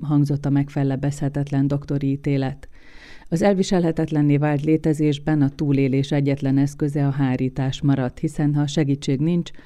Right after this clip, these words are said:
akkor minek beszélni róla, minek foglalkozni vele. S bár kívülről úgy tűnhetett, reméltem úgy tűnik, nem is törődöm a hátammal, és a kamaszok mindennapi életét élem, belülről mardosott a fájdalom, a félelem és a szégyenkezés.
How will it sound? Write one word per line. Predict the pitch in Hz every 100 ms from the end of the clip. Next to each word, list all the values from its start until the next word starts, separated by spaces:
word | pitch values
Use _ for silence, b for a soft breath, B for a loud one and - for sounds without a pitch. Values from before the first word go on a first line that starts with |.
| B
akkor | - 156
minek | 135 135 131
beszélni | 135 131 - 139 139
róla, | 135 135 123
minek | 139 143 135
foglalkozni | - 131 131 131 143 139 139
vele. | 135 131 127 -
S | -
bár | - 156
kívülről | 151 170 151 147 147
úgy | 156 147
tűnhetett, | 147 139 139 139 147 -
reméltem | 131 131 135 131 139 135
úgy | 147
tűnik, | 143 139 143 143 B B B B B
nem | 143
is | 131 -
törődöm | 147 143 135 135
a | 135
hátammal, | 143 143 147 143 143 156
és | 165 147 143
a | 139
kamaszok | 143 139 139 143 147
mindennapi | 143 139 135 135 143
életét | 143 143 143 147
élem, | 151 151 151 156 B B B
belülről | - 196 170 156 143
mardosott | 143 143 135 139 143 139 120
a |
fájdalom, | - 147 139 135 127 123
a | 143
félelem | - 135 123 123 123
és | -
a |
szégyenkezés. | 135 127 113 120 127 139 131 131 - -